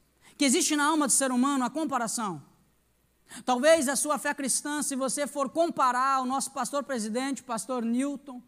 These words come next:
ao tempo de caminhada, as experiências que ele teve com Deus, que ele tem com Deus, aos nossos pastores, não tem como eu me comparar com o meu pastor, não tem como eu me comparar com o pastor Lediel.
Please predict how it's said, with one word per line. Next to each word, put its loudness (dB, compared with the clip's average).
ao 2
tempo -2
de -2
caminhada, 0
as 0
experiências 2
que -2
ele -2
teve 0
com -2
Deus, 0
que -2
ele 0
tem 0
com -2
Deus, 2
aos 2
nossos 0
pastores, 0
não 6
tem 2
como 4
eu 8
me 8
comparar 2
com -2
o 4
meu 4
pastor, 0
não 2
tem -2
como 0
eu 6
me 6
comparar 2
com -2
o 0
pastor 0
Lediel. -2